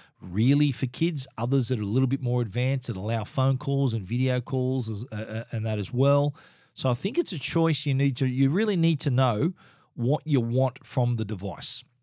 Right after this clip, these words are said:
In the case of Apple Watch, uh,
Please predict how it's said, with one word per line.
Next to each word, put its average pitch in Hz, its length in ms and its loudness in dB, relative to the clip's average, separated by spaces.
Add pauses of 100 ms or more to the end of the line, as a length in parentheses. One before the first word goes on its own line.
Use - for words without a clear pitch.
(760)
In 156 100 2
the 170 80 0
case 190 280 4
of 156 80 2
Apple 139 280 4
Watch, - 360 2 (680)
uh, 127 220 4